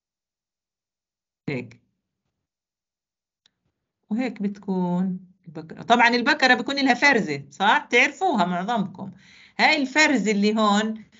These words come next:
شو بيركب عليها؟ بنلف حواليها الحبل أو الخيط. كل ألعاب الأطفال موجودة هاي البكرات على فكرة في ألعابهم.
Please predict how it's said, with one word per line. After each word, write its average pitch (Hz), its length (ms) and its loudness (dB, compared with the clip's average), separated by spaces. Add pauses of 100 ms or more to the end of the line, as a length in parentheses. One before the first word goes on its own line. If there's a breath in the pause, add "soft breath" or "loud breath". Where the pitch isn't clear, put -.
(120)
شو 330 220 -2
بيركب 269 440 2
عليها؟ 202 720 2 (880)
بنلف 202 440 0
حواليها 202 720 0
الحبل 180 880 -2 (140)
أو 214 240 -6
الخيط. 262 480 -10 (1200 soft breath)
كل 381 240 2
ألعاب 254 460 4
الأطفال 233 840 0
موجودة 247 460 -4
هاي 185 140 -2
البكرات 165 640 -8 (120)
على - 140 -18
فكرة 143 340 -14
في 156 220 -12
ألعابهم. 139 600 -8